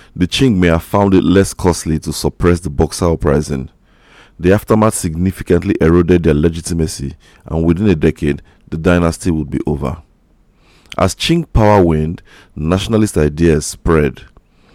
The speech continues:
In nineteen oh five, a revolutionary alliance was formed to overthrow the Qing. The alliance was led by Sun Yat-sen and eventually became the Nationalist Party, or Kuomintang. Nationalism posed a threat to Qing rule,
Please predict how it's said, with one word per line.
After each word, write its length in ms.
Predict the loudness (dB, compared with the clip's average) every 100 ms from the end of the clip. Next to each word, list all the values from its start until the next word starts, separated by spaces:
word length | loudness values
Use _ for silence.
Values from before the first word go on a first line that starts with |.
| _
In 160 | -6 0
nineteen 380 | 0 0 0 2
oh 80 | 2
five, 460 | 0 0 0 -4 _ -20 -12 0
a 80 |
revolutionary 680 | 2 2 2 0 0 0 0 0
alliance 460 | 2 2 2 -2
was 180 | -4 -8
formed 340 | -6 -2 -2 -2
to 100 | -2
overthrow 420 | -2 -4 0 -2
the 80 | -2
Qing. 420 | -6 -6 -6 -10 _ _ _ _ _ _ _ -2
The 140 | 2
alliance 420 | 4 4 2 0
was 180 | -2 0
led 220 | 2 2
by 140 | 2 0
Sun 320 | -2 -4 -2
Yat-sen 600 | -2 -4 -4 -4 -4 -12 _ _ -6
and 120 | -2
eventually 400 | 0 0 0 0
became 340 | -2 -2 -2
the 100 | -2
Nationalist 600 | -2 -4 -2 -2 -2 -4
Party, 400 | -4 -4 -6 -12 -12 _ -10
or 300 | -2 -2 -2 _ _ -18 -4
Kuomintang. 800 | 0 0 -2 -2 -2 -2 -4 -12 _ _ _ _ _ _ _ _ _ -4
Nationalism 580 | -2 2 4 4 4 2
posed 320 | 4 4 4
a 60 |
threat 300 | 2 2 2
to 140 | 0 -12
Qing 360 | -4 -2 -2
rule, 300 | 0 0 -2